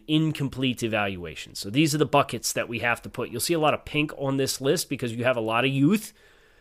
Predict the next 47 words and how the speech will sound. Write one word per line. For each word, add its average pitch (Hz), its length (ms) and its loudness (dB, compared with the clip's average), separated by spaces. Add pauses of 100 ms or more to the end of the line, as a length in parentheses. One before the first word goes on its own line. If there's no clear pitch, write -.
(360)
that 135 580 6 (140)
I 135 140 4
think 143 220 4
gives 147 360 4 (140)
the 123 100 2
Packers 139 500 4
kind 135 300 4
of 123 140 0
a, 123 680 -2 (1120)
uh, - 240 -20 (640)
high 160 320 6
variance 143 580 4
of 123 100 -2
outcomes. 104 500 0
I 107 60 -6
kind 123 180 -4
of 113 60 -4
alluded 113 320 -4
to 107 100 -6
that, 104 180 -4
where 110 80 -6
I 107 60 -4
think 127 180 -10
they 143 80 -4
can 131 220 -4
challenge 127 440 0
for 135 120 -6
this 131 140 -4
division, 139 380 -2
but 123 140 2
I 117 140 2
also 120 260 -2
would 120 140 -2
not 120 200 0
be 123 80 -4
surprised 117 440 -2
to 113 80 -6
see 120 160 -4
them 113 140 -4
be 113 120 -2
a 107 60 0
six - 260 -4
or 117 60 -6
seven 120 320 0
win 120 160 0
team 156 260 2
depending 131 500 0